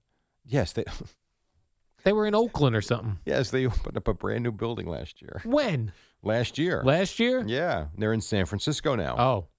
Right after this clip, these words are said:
Speaker 1: You didn't know that?
Speaker 2: Nope. I don't think they've ever mentioned that.
Speaker 1: <laughs> And so they have a very, it's not quite like Philadelphia, where you've got the football stadium and the baseball stadium and the arena.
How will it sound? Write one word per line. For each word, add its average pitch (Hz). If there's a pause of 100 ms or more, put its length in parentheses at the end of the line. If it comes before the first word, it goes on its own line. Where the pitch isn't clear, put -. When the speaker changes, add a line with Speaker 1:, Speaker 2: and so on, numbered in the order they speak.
(180)
Speaker 1:
You 139
didn't 180
know 180
that? 208
Speaker 2:
Nope. 104 (180)
I 120
don't 170
think 170
they've 131
ever 123
mentioned 117
that. 214
Speaker 1:
<laughs> - (680)
And 131
so 143
they 143
have 139
a 127
very, 143 (180)
it's -
not 165
quite 156
like 127
Philadelphia, 131 (420)
where 113
you've 110
got 113
the 107
football 131
stadium 113
and 127
the 120
baseball 113
stadium 104
and 110
the 98
arena. 92